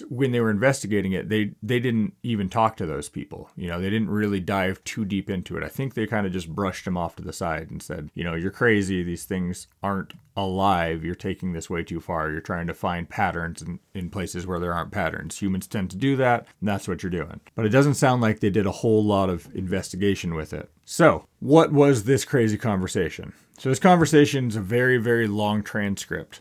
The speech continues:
Now, Blake Lemoine is on a website called medium dot com,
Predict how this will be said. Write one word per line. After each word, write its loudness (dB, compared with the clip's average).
Now, 2
Blake 6
Lemoine 4
is 0
on -2
a -2
website 0
called 0
medium 4
dot 2
com, 0